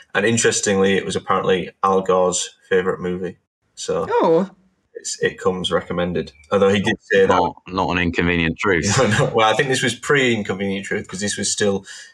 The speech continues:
Speaker 1: when he was running to be president, which is probably why he said that was his
Speaker 3: Mm.
Speaker 1: favourite movie, 'cause if
Speaker 2: He's
Speaker 1: he'd have
Speaker 2: being
Speaker 1: said,
Speaker 2: ins-,
Speaker 1: like
Speaker 2: inspired
Speaker 3: Mm.
Speaker 2: by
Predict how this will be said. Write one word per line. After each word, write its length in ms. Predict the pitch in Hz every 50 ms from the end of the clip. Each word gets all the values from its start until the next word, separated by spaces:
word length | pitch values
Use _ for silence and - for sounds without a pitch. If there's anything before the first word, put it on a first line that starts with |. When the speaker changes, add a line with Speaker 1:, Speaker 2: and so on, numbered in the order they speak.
| _ _
Speaker 1:
when 160 | 101 104 101
he 60 | 98
was 100 | 98 101 - _ _ _ _ 98
running 240 | 107 98 95 95 92
to 120 | - - 90
be 280 | - 90 92 92 80 82
president, 500 | - - 98 95 95 90 90 85 - -
which 160 | - - - -
is 80 | 90 -
probably 260 | - 95 92 90 85
why 320 | 85 90 87 87 87 82
he 140 | - 95 90
said 180 | - - - -
that 120 | - - -
was 80 | 90
his 160 | 90 - - -
Speaker 3:
Mm. 40 |
Speaker 1:
favourite 240 | - 80 - - 90 82
movie, 360 | 78 85 78 82 - - - -
'cause 140 | - - -
if 60 | 190
Speaker 2:
He's 80 | 202 180
Speaker 1:
he'd 80 | 180 196
have 80 | 196
Speaker 2:
being 100 | 185 190
Speaker 1:
said, 40 | 180
Speaker 2:
ins-, 140 | 175 175 - 185
Speaker 1:
like 180 | 180 175 - -
Speaker 2:
inspired 720 | 180 180 175 - - - 185 175 175 175 170 170 170 165 160
Speaker 3:
Mm. 40 | 151
Speaker 2:
by 580 | 170 165 160 160 160 156 156 156 156 151 -